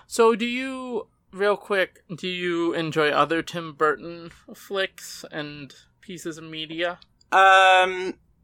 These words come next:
Speaker 1: Or is ju-, this kind
Speaker 2: kind
Speaker 1: of it?
Speaker 2: of. Yeah, n-, I mean, Nightmare, Nightmare Before Christmas is a classic. Uh, it is a legitimately great movie,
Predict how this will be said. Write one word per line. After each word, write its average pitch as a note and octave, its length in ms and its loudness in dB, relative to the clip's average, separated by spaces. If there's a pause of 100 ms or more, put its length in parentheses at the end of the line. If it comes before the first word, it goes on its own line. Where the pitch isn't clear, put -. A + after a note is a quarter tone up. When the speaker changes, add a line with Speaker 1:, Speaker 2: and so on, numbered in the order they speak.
(320)
Speaker 1:
Or C#3+ 200 2
is C3 220 -6
ju-, D3 220 -2
this C3+ 440 -8
kind C3 200 -2
Speaker 2:
kind F3 240 4
Speaker 1:
of A3+ 60 6
it? B3 120 4
Speaker 2:
of. - 120 -12 (240)
Yeah, E3+ 140 2
n-, F3+ 140 0
I F3+ 100 4
mean, F#3+ 140 0
Nightmare, E3+ 600 4
Nightmare C#3 460 0
Before B2 180 2
Christmas A#2 440 -2
is G#2+ 100 -6
a A2+ 60 0
classic. F#2 680 -2 (800)
Uh, F#2+ 500 2
it A2 160 0
is G#2 160 2
a G#2+ 80 2
legitimately G#2+ 540 0
great G2 260 2
movie, F2 600 -2